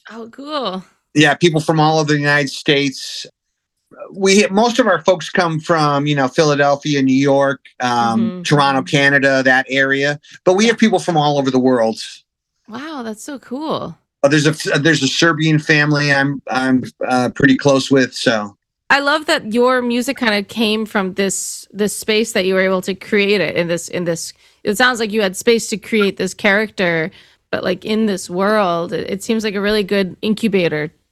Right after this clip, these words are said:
Speaker 1: to be able to come up with this stuff.
Speaker 2: Yes, I'm very, I'm very fortunate, and I do, you know, um, have a lot to thank Smuggler's Notch for, for sure. They, they, they gave me free rein pretty much.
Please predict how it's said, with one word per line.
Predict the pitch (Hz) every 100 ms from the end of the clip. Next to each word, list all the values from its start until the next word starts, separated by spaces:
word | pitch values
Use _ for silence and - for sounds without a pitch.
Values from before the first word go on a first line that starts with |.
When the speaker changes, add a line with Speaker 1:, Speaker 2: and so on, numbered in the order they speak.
| _ -
Speaker 1:
to | 175
be | 190
able | 165 180
to |
come | 180 180
up | 170 202
with | 190
this | 160
stuff. | - 170 165 _ _ _ _ _ _ _
Speaker 2:
Yes, | 175 160 175 -
I'm | 165 156
very, | 190 196 185
I'm | 156 147
very | 151 185 180
fortunate, | 165 160 - 156 156 156
and | 135 131
I | 127
do, | 123 135 143 143 139 135
you | 131
know, | 123 113 110 107
um, | 117 113 110 110 _ _ _ _
have | - 131
a | 131
lot | 127 135
to | 131
thank | 135 127
Smuggler's | - 135 120 120 117
Notch | 120 127 -
for, | 107 95
for | - 101
sure. | - 127
They, | 120 123
they, | 135 135 131 - -
they | 135 131
gave | 127 135 131
me | 123
free | - 139
rein | 127 135 127 113
pretty | 123 107
much. | 107 98 - -